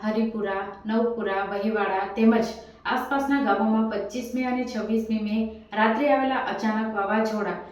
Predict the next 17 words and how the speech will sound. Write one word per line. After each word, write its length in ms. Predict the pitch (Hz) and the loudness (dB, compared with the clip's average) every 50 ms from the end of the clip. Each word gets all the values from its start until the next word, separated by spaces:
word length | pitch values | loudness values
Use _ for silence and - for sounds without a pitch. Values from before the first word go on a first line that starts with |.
| - - - | -18 -14 -6
અને 240 | - 220 220 220 - - - - - - - 180 | -2 0 0 0 0 -2 -6 -12 -16 -18 -12 -4
ઝાપટાવાળા 680 | 180 240 240 233 240 - 269 277 269 269 269 269 269 262 | 0 2 2 2 2 0 0 2 2 2 2 2 0 0
પવનના 460 | 226 220 214 220 220 220 220 214 214 | 0 0 2 4 4 4 4 4 2
કારણે 420 | 214 208 202 214 233 226 220 214 214 | -2 -2 0 0 0 0 0 -2 -2
ખેડૂતોને 600 | - - 226 220 214 226 220 226 226 220 220 220 220 | -2 -2 -2 0 0 0 0 2 2 2 2 0 -2
કેળાના 440 | 220 214 208 208 214 214 214 214 214 | -2 -2 -2 -2 0 0 -2 -2 -2
પાકમાં 400 | 214 190 190 190 - 214 208 202 | -2 -4 -4 -4 -4 -6 -6 -4
ભારે 240 | 208 196 196 196 - | -4 -6 -6 -6 -6
નુકસાન 400 | - - - - 220 220 226 226 | -8 -8 -6 -4 0 0 0 0
સર્જાયું 480 | - - 214 185 180 - 185 185 180 180 | 0 -4 -4 -6 -4 -4 -2 -2 -2 -2
છે. 180 | 180 - - - - - - - - - | -2 -4 -6 -8 -8 -10 -16 -20 -20 -12
ખેતરોમાં 680 | - - 233 233 254 277 277 277 285 277 269 262 - 233 | -2 0 0 2 2 2 4 4 4 6 4 4 4 2
ઊભા 240 | 208 214 214 214 214 | 0 2 2 2 2
પાક 280 | 214 208 208 208 214 226 | 2 0 0 0 -2 -2
ધરાશાયી 540 | 220 208 196 196 196 196 - 214 208 208 214 | -2 -2 -2 -2 -2 -4 -4 -4 -6 -6 -4
થતા 260 | 226 220 226 220 214 | -4 -2 -2 -2 -2
ખેડૂતોમાં 720 | 208 - 202 196 196 196 196 202 202 208 214 208 - - | -2 -2 -4 -4 -4 -4 -4 -4 -2 -2 -2 -2 -2 -6